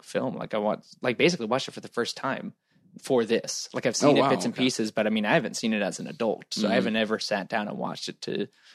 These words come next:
Speaker 1: like, kinda dissect it. And it's like, Mike Nichols is, did a fantastic job.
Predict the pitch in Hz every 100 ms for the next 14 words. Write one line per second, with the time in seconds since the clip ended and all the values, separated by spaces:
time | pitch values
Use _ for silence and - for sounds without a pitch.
0 | _ _ _ 220 110 101 - 90 - 110
1 | - 90 101 98 - - 95 78 - _
2 | _ _ - 135 113 131 113 107 - 107
3 | 107 107 87 - 101 104 - 104 107 -
4 | - 131 127 117 - 90 - - - 104
5 | 95 - -